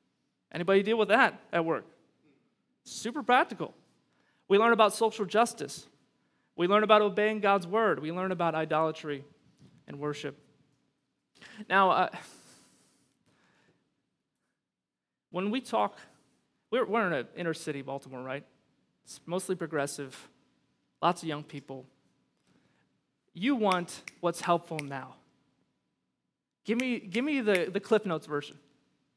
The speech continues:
I got stuff to do. And so you might be sitting here like, "Great, Exodus." Like, why are we spending four months on Exodus? Can't we talk about something,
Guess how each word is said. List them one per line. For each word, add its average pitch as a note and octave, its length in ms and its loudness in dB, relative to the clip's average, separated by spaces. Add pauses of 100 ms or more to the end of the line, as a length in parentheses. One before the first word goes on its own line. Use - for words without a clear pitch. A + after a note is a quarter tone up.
(760)
I G3 120 4
got A3 160 6
stuff - 240 -2
to F#3 100 -2
do. D3+ 200 -10 (1400)
And G3+ 140 0
so A3 160 2
you G#3+ 180 -2
might C#4 240 4
be B3 80 -2
sitting A3+ 280 -2
here G3 120 2
like, D#3+ 400 0
"Great, D#3 260 -2
Exodus." C#3+ 460 -8 (1900)
Like, G3+ 240 2 (120)
why G#3 240 4
are F4 60 6
we F4 100 6
spending B3 340 2
four G#3+ 240 4
months F#3+ 420 0
on F3 160 -2
Exodus? D3+ 540 -2 (1200)
Can't E4 160 -4
we F4+ 80 0
talk A3 260 0
about G3 220 2
something, G3+ 440 -4